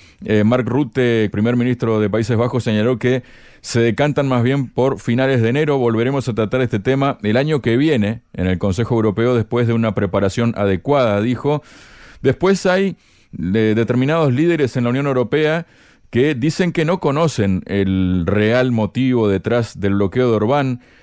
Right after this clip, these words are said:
Alguien dijo por allí, "Me encantaría saberlo", aunque todos más o menos saben, ¿no? La realidad es que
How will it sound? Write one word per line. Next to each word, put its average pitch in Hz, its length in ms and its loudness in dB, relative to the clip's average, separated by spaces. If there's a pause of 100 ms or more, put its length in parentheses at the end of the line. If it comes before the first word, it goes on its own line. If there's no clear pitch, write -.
(160)
Alguien 120 400 0
dijo 127 240 -2
por 117 100 0
allí, 110 160 2
"Me 131 80 0
encantaría 117 520 0
saberlo", 131 640 0
aunque 127 520 -2 (280)
todos 151 280 2
más 107 200 0
o - 20 -4
menos 120 220 0
saben, 113 400 2
¿no? 110 100 0
La 120 140 2
realidad 110 420 0
es 123 100 -2
que 131 300 -2